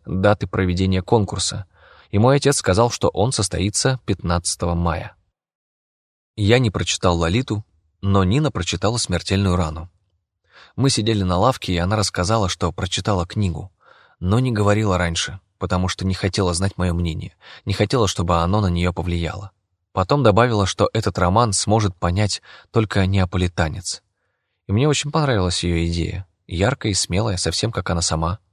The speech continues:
Но еще я подумал, что эта идея вряд ли бы понравилась Ла Каприа по тем же самым причинам. Нина сказала, что герой романа прав. Мы в Неаполе живем вне истории. Мы брошены на произвол природы.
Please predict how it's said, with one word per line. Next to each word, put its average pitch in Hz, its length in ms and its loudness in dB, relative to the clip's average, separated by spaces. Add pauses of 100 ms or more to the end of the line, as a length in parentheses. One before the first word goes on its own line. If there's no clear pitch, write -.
(520)
Но 92 140 0
еще 92 300 2
я 120 100 4
подумал, 101 480 2
что - 260 0
эта 95 260 -2
идея 107 300 0
вряд 113 240 0
ли 95 80 0
бы 92 100 -2
понравилась 92 680 0 (260)
Ла 123 160 -4
Каприа 98 540 -2 (460)
по 110 120 -2
тем 107 160 0
же 92 100 0
самым 85 300 0
причинам. - 540 -6 (880)
Нина 104 320 2
сказала, 101 420 4
что - 160 -4
герой 92 300 2
романа 95 380 2
прав. 98 420 -2 (500)
Мы 113 200 2
в 107 40 2
Неаполе 92 440 2
живем 90 360 2
вне 95 320 0
истории. 92 540 -2 (420)
Мы 98 160 2
брошены 95 440 2
на 87 120 0
произвол 90 440 -2
природы. 90 560 0